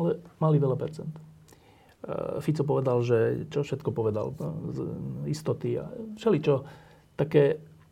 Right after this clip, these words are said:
slogany, alebo také, sú to také veci, ktoré nesúvisia priamo s tým, čo tá strana robí,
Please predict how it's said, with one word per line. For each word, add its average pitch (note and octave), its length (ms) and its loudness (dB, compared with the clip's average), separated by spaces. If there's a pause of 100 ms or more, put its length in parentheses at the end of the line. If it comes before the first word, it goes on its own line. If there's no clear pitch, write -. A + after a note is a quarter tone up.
(540)
slogany, F3+ 600 4
alebo C3 200 2
také, C3+ 360 4 (760)
sú - 160 0
to F3+ 120 6
také F3+ 240 8
veci, C#3+ 240 6
ktoré D#3 360 6
nesúvisia F3+ 680 6
priamo C#3 360 8
s - 120 -6
tým, C3+ 280 2
čo C#3 120 4
tá B2+ 160 4
strana C3 320 2
robí, A#2+ 520 0